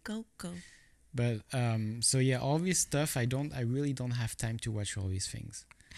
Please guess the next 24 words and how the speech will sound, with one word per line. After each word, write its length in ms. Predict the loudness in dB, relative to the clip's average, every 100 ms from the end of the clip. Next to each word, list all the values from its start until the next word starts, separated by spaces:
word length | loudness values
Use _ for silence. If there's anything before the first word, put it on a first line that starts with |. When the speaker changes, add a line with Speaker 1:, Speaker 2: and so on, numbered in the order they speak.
| -8 2
Speaker 1:
No, 120 | 10
I 100 | 10
mean, 180 | 10 4
I 100 | 2
just, 320 | 0 -4 -6 -10 0
I 80 | 4
haven't 480 | 6 6 4 2 2
watched 420 | 4 4 4 2 0 -2
anything 580 | 0 0 -2 -2 -2 -2
for 200 | -2 0
a 100 | 0
long 280 | 0 0 -2
time. 500 | -4 -4 -4 -4 -8 -16 -20 -20 -20 -20 -20 -20 -20 -20 _ _ -12
Only 600 | -2 0 2 2 0 -4 -10 -20 -20 -20 -20 -20 -20 -20 -20 -4
the 120 | -2
homemade, 560 | 0 -2 -2 -2 -2 -6 -10 -8
um, 460 | -6 -4 -6 -8 -10 -12 -20 _ _ _ _ -20 _ -18 -6
thing 280 | -2 -2 -2
that 120 | -4
I 100 | -6
just 460 | -8 -10 -10 -12 -18 _ -20 _ -8
mentioned 500 | -4 -4 -4 -6 -6
in 140 | -6
the 140 | -6